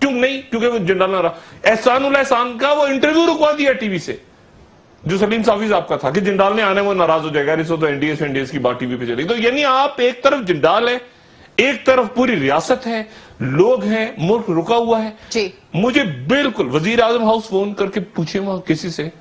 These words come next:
Speaker 1: तो वो कहते हैं, आगे से आप पूछेंगे, "जी, क्या नोटिफिकेशन है?" कहते हैं, "डॉक्टर साहब, आपके पास कोई खबर है, कब आ रहा है notification, क्या हो रहा है, कुछ पता है आप?" चौधरी साहब साहब मिले।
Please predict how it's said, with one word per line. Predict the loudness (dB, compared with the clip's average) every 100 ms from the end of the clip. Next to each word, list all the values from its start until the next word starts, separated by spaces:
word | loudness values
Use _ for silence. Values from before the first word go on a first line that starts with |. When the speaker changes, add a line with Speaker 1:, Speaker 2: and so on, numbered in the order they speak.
| -8
Speaker 1:
तो | -2
वो | 0
कहते | 0 -2 -2
हैं, | -4 -4 0
आगे | 0 0
से | -2 -4 -6 -8 -6
आप | -4 -4
पूछेंगे, | -6 -4 -4 -4
"जी, | -6
क्या | -2 0 0 -2
नोटिफिकेशन | -6 -4 -4 -4 -6
है?" | -4
कहते | -4
हैं, | -2 -2
"डॉक्टर | 0
साहब, | 2
आपके | 0 0
पास | -2 -2
कोई | -2
खबर | 0 0 0
है, | -4 -10 -20 -12 -4
कब | 2
आ | 2
रहा | 2
है | 0
notification, | -2 -4 -4
क्या | 0 0
हो | 0 -2
रहा | -2
है, | -4 -6
कुछ | -2
पता | 0 0
है |
आप?" | -2 -6 -14 -20 -20 -20 -20 -20 -12 0
चौधरी | 0 2
साहब | 0
साहब | 2 2
मिले। | 2 -2